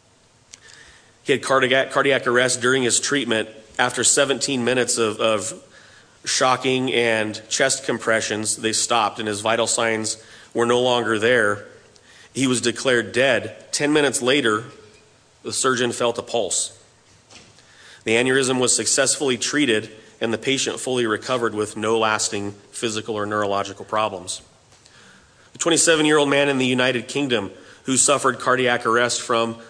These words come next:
a drug overdose. After twenty-five minutes of resuscitation efforts and after he was declared dead, sixty seconds after his declaration of death, a nurse noticed a rhythm on the heart monitor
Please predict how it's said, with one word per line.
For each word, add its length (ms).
a 60
drug 320
overdose. 760
After 220
twenty-five 560
minutes 260
of 140
resuscitation 720
efforts 340
and 180
after 320
he 160
was 300
declared 680
dead, 480
sixty 500
seconds 440
after 320
his 200
declaration 880
of 240
death, 560
a 60
nurse 400
noticed 340
a 60
rhythm 360
on 80
the 80
heart 240
monitor 520